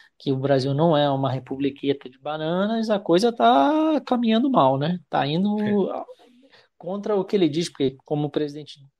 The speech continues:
Speaker 1: andou dizendo aí, ele tem vezes que atrapalha mais, né?
Speaker 2: Agora, quem o presidente vai ter que aturar dentro do governo é o senador Ciro Nogueira, né? Porque o governo resolveu aí abrir mais a,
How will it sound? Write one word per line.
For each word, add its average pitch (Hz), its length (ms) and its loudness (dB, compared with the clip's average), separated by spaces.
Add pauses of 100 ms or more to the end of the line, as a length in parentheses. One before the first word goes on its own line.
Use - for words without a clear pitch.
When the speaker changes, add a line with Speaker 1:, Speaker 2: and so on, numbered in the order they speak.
(140)
Speaker 1:
andou 147 280 -12
dizendo 143 300 -16
aí, 151 180 -6
ele 180 380 -2 (240)
tem 143 160 -2
vezes 170 180 4
que - 100 -4
atrapalha 147 580 2
mais, 135 320 0
né? 135 180 -2 (340)
Speaker 2:
Agora, 156 840 8
quem 233 320 8
o 208 100 4
presidente 165 560 2
vai 147 160 8
ter 147 140 6
que 147 100 2
aturar 131 800 4 (340)
dentro 143 380 4
do 127 140 0
governo 151 720 8 (260)
é 196 100 6
o 202 80 4
senador 175 580 4
Ciro 196 420 4
Nogueira, 156 600 6
né? 131 200 2
Porque 165 720 2 (280)
o 151 160 0
governo 147 840 4
resolveu 139 680 6
aí 120 240 6
abrir 139 440 6
mais 127 420 2
a, 123 160 2